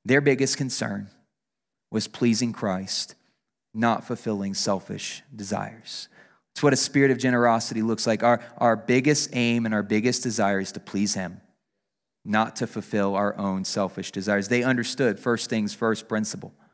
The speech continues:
They understood that we are to seek first the kingdom of God and his righteousness, and all of these things will be added unto you. They had such a desire and a burning passion to do the Lord's work.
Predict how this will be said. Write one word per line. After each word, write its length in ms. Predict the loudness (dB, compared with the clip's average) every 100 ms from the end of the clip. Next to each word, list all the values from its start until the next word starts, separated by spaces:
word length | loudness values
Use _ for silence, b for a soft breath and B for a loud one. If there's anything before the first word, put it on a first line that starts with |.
| B B B B B B B
They 180 | 2 4
understood 420 | 4 0 2 2
that 80 | 4
we 80 | 2
are 40 |
to 60 | 2
seek 320 | 0 0 2
first 280 | 0 2 -2
the 60 |
kingdom 300 | -4 -2 0
of 100 | 0
God 260 | 4 4 2
and 80 | -2
his 140 | -2
righteousness, 680 | 0 0 -2 -6 -6 -4 -4
and 100 | -2
all 180 | 0 0
of 100 | -2
these 200 | -2 0
things 240 | 0 0
will 80 | -2
be 120 | -4
added 340 | 0 0 0
unto 240 | -4 -6 -6
you. 340 | 0 2 2 B B 2
They 60 |
had 120 | 4
such 220 | 4 0 2
a 60 |
desire 360 | 0 4 6 6
and 80 | 4
a 60 |
burning 280 | 2 0 0
passion 420 | 2 2 2 -4
to 80 | -4
do 180 | 0 0
the 100 | 2
Lord's 360 | 2 0 0
work. 320 | 0 2 0